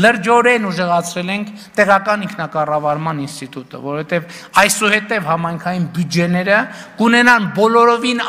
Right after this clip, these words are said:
այլ հնարավորություններ, բայց ըստ էության այստեղ կա մի շատ լրջագույն գործարք, որի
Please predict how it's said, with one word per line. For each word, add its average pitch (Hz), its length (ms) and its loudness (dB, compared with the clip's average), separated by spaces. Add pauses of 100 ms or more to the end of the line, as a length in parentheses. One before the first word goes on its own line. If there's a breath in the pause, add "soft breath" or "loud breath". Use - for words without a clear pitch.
այլ 220 240 -2
հնարավորություններ, 156 1200 -10 (480 loud breath)
բայց 175 220 2
ըստ - 180 0
էության 175 400 0
այստեղ 180 400 -2
կա 220 240 0
մի 180 160 -4
շատ 165 240 0
լրջագույն 175 500 0 (140)
գործարք, 226 580 0 (280 loud breath)
որի 220 200 -6